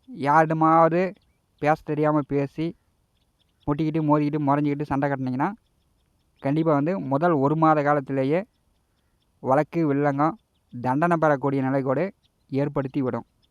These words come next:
கடகராசிக்கு பதினோராவது வீட்டிலே குரு பகவான் அமர்ந்திருக்கிறார். தை மாதம் இருபத்தி ஒன்பதாம் தேதி வக்கர நிவர்த்தி அடைந்து நேர்கதியில் முன்னோக்கி வருகிறார். லாபஸ்தானத்திலே,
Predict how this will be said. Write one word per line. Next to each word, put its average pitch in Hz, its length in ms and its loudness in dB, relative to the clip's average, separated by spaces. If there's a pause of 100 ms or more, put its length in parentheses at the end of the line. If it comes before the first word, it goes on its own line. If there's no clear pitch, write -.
(1400)
கடகராசிக்கு 220 680 6 (120)
பதினோராவது 196 520 6
வீட்டிலே 185 280 0 (140)
குரு 170 200 2
பகவான் 180 280 4
அமர்ந்திருக்கிறார். 156 540 2 (1000)
தை 151 160 2 (140)
மாதம் 185 360 4
இருபத்தி 185 340 -2
ஒன்பதாம் 165 340 2
தேதி 147 220 -2 (440)
வக்கர 143 300 0 (100)
நிவர்த்தி 156 380 0
அடைந்து 139 260 -2 (100)
நேர்கதியில் 151 580 -2
முன்னோக்கி 147 440 -2
வருகிறார். 123 360 -4 (1200)
லாபஸ்தானத்திலே, 165 960 2